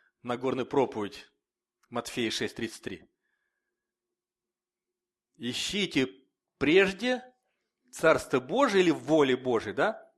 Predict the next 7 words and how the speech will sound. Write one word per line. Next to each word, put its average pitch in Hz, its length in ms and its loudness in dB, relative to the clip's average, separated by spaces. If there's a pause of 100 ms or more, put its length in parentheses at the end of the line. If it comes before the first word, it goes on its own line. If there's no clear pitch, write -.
(180)
и 247 400 -4 (380)
Его 175 320 -2
праведности". 180 720 -2 (1300)
Да, 131 140 0
вот 254 320 -2
мое 202 200 -2
стремление. 120 540 -8